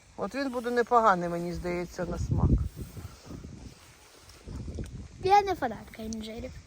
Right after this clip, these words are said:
Speaker 1: Не фанатка?
Speaker 2: Ні, Ваня.
Speaker 1: А я люблю.
Speaker 2: На, ба, я не хочу.
Speaker 1: Не хочеш?
Speaker 2: Він мені не.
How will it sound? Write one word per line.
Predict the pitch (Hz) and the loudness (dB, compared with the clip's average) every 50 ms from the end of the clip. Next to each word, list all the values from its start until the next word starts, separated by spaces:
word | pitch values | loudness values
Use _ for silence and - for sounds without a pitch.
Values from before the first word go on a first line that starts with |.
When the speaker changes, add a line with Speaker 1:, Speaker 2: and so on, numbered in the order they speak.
| - - - - - - - - - - - - - - | -20 -20 -18 -14 -14 -14 -14 -16 -20 -20 -20 -18 -8 -2
Speaker 1:
Не | 196 208 190 | -2 0 2
фанатка? | - 226 226 240 254 - - 196 165 - - - - - - - - 320 | 2 4 6 6 4 4 4 2 2 0 -2 -12 -16 -16 -14 -14 -12 -10
Speaker 2:
Ні, | 349 349 339 | -8 -8 -8
Ваня. | 294 262 254 254 233 233 254 254 220 214 - - - - - - - - - - 269 320 330 | -8 -8 -8 -10 -10 -10 -10 -10 -10 -10 -12 -10 -12 -12 -12 -14 -14 -16 -16 -16 -10 -6 -2
Speaker 1:
А | - | 0
я | - 113 247 | 0 2 2
люблю. | 294 202 170 170 185 185 165 - - - - - - - - - - | 2 0 2 2 2 2 2 0 -6 -12 -14 -16 -16 -18 -20 -18 -14
Speaker 2:
На, | 339 370 349 320 277 247 | -12 -10 -8 -8 -8 -8
ба, | 247 233 240 277 | -8 -8 -8 -8
я | 311 | -8
не | 330 294 | -8 -10
хочу. | - - 226 220 - - - - - - - - - 226 | -10 -12 -12 -8 -4 0 0 0 2 2 2 4 6 6
Speaker 1:
Не | - | 8
хочеш? | - 262 269 - - 180 175 - - - - - - - - - - - - | 10 10 8 8 6 0 0 -2 -8 -16 -18 -18 -20 -20 -18 -20 -18 -16 -12
Speaker 2:
Він | 339 339 392 427 403 403 370 | -4 2 4 4 4 4 0
мені | 349 330 330 339 330 | -2 -2 0 0 0
не. | 311 302 262 | -2 -2 -4